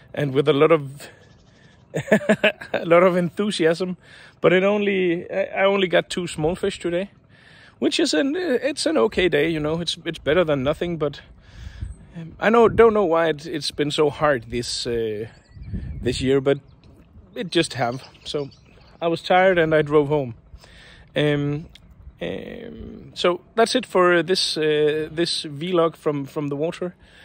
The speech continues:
Thank you again for watching, and, uh, I wish you all the best of luck out on the water. Um, and also remember, if you ever need anything fly tying or fly fishing, uh, uh, wi-, wise, then, uh, then swing by Nordic Anglers.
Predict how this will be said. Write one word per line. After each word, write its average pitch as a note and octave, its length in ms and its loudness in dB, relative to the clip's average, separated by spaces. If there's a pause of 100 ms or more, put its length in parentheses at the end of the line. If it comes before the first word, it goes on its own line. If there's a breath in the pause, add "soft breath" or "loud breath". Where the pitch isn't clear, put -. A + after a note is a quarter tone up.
(180 soft breath)
Thank - 260 0
you D#3+ 60 4
again D#3+ 180 2
for D3+ 160 -4
watching, D#3 460 -4
and, C#3 280 -2
uh, C3+ 220 0
I D3+ 60 0
wish D3+ 260 0
you G3+ 240 -4
all E3+ 200 2
the D#3+ 100 0
best D3 240 -2
of C3 80 -6
luck C3+ 160 0
out C3+ 160 0
on B2+ 100 -4
the B2 80 -4
water. A#2 380 -10 (640 soft breath)
Um, D3 960 4
and D#3+ 100 4
also G3+ 240 4
remember, E3 500 0
if D3 240 -4
you D#3 80 2
ever F3+ 140 -2
need E3+ 260 -4
anything G3 440 -2
fly E3 360 2
tying D#3+ 440 -2
or B2+ 120 -2
fly D3 220 -2
fishing, D#3 640 -4
uh, C3 380 -8 (520 loud breath)
uh, - 40 -4
wi-, B2 340 2
wise, D#3 520 2 (120)
then, D#3+ 340 2
uh, C#3 240 -2
then C#3+ 140 0
swing F#3+ 240 -4
by F#3 140 0
Nordic F#3 260 -2
Anglers. E3 400 -6